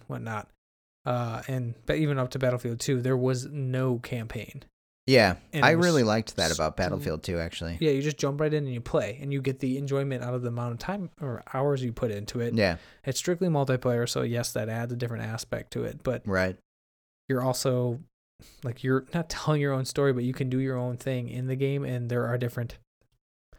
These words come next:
Speaker 1: gameplay types, and there are servers that you can do certain things on. Like, you can do, uh, actual, uh,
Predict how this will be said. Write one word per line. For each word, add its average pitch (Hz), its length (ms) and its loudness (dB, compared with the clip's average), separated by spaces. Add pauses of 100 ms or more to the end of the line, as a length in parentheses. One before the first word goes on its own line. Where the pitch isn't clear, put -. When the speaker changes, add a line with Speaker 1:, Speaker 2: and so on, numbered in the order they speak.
(500)
Speaker 1:
gameplay 117 480 -2
types, - 460 -4 (100)
and 113 380 -4
there 110 280 -4
are 110 60 -6
servers 131 420 2
that 135 180 -2
you 139 180 0
can 147 100 0
do 147 180 2
certain 160 220 -2
things 180 220 0
on. 110 280 -2
Like, 110 200 -8
you 117 80 -8
can 117 280 -6 (400)
do, 123 440 0 (520)
uh, 110 320 -6 (240)
actual, 120 580 -4 (680)
uh, 120 340 -4